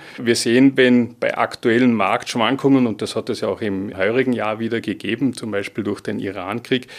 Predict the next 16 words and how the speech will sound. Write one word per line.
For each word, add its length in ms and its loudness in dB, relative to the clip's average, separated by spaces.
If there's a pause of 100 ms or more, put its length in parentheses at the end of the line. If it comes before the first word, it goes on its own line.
(160)
ist 480 -6
kurzfristig 600 2
eine 160 0
sehr 180 0
heftige 500 0
Reaktion 520 -4
der 80 -4
Märkte 440 -6
zu 140 -4
sehen. 300 -2
Und 180 -4
da 60 -2
ist 120 -2
es 80 -6
aber 260 -2
wichtig, 420 -2